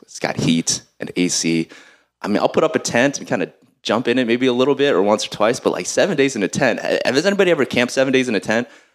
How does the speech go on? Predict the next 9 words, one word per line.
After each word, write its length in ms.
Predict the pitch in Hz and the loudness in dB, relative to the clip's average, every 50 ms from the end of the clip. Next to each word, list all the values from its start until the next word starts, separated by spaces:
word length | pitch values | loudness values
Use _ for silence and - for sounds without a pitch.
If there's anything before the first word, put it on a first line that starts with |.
| _ _ - | _ _ -2
That, 100 | 120 131 | 0 2
that's 220 | 135 214 233 - 202 | 2 0 -2 -2 0
roughing 340 | - - - - - - | 0 0 0 -2 -6 -8
it. 180 | - 50 - - _ _ - | -8 -10 -14 -14 _ _ -6
That, 220 | - - 110 - | -2 -2 0 2
that's 220 | 113 117 113 - 107 | 2 2 2 2 2
roughing 280 | 98 87 - - - | 2 2 2 0 -4
it, 180 | 58 50 50 - - | -6 -6 -8 -6 -4
right? 240 | 67 67 65 - | -4 -4 -4 -4